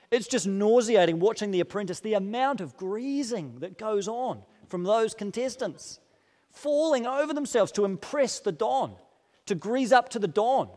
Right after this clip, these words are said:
to get in with the Don. And why? To get a share of his power, to get a share of his wealth, to get a bit of his business, to become his apprentice, to ride on the coattails of his reputation. It's the only reason they're there. And what's in it for the Don? Publicity,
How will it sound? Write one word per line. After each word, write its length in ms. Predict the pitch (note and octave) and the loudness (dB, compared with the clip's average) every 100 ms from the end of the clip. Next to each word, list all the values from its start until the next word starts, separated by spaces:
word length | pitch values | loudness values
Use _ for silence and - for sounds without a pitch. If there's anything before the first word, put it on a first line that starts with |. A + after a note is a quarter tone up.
| _ _ - | _ _ -8
to 80 | G3 | -2
get 180 | A3+ A#3+ | 2 4
in 140 | C#4 | 4
with 120 | C4+ | 0
the 60 | F#3 | 0
Don. 380 | C#3+ B3 B3+ - | 2 4 2 0
And 240 | A#3+ G#3+ | -2 2
why? 420 | B3+ C#4+ G3+ A2 - _ _ _ _ _ _ | 6 6 6 2 -10 _ _ _ _ _ _
To 100 | G#3+ | 0
get 180 | F3 B3 | 4 4
a 60 | G#3 | 4
share 340 | - A#3 A#3+ | 2 6 6
of 60 | B3 | 6
his 140 | A#3+ | 2
power, 520 | - A3 A3+ A#3+ D#3 | 0 2 4 4 2
to 120 | - | 0
get 120 | F#3 G3+ | 2 2
a 60 | |
share 320 | - A#3 A#3 | 2 8 8
of 80 | A3+ | 8
his 100 | A3 | 6
wealth, 460 | F3 F#3 A3+ A#3+ - | -2 2 4 4 2
to 80 | F3+ | 2
get 100 | G3 | 2
a 60 | |
bit 180 | D3 A3 | 6 6
of 60 | G#3 | 6
his 120 | D#3+ | 2
business, 540 | C3 A#3 C4+ A3 C#3+ | 6 6 6 2 -6
to 100 | - | -6
become 300 | C#3+ - A3+ | -4 0 0
his 120 | A3 | 0
apprentice, 500 | F3+ - A#3+ B3+ E3 - | -4 0 0 0 -4 -4
to 80 | |
ride 400 | E3+ E3 G#3+ A#3 | -4 2 6 8
on 80 | A3+ | 6
the 80 | G#3 | 0
coattails 600 | - A3+ A3 G#3 G#3 G3+ | 4 4 4 2 0 0
of 80 | G3+ | -4
his 100 | G3 | -2
reputation. 600 | G3+ G#3 G3 G3+ A#3 D#3+ - | -2 -2 0 0 0 -4 -12
It's 100 | - | -4
the 100 | F4 | 0
only 140 | C#4+ G#3 | 2 2
reason 360 | F#3+ G3 F3 | 4 4 2
they're 180 | D#3 C#3+ | 0 0
there. 380 | C3 E3+ C4 D#4 - _ _ _ _ | 0 0 -2 -6 -16 _ _ _ _
And 120 | G3+ | 2
what's 240 | A#3+ B3+ B3+ | 4 6 8
in 80 | C4+ | 6
it 100 | G#3 | 6
for 80 | |
the 80 | A3+ | 4
Don? 480 | F#3 C4 C#4 C#4+ B3+ | 6 8 8 6 -2
Publicity, 760 | - F#3 F3 - F3 F3+ C3+ | -2 0 2 0 0 0 -2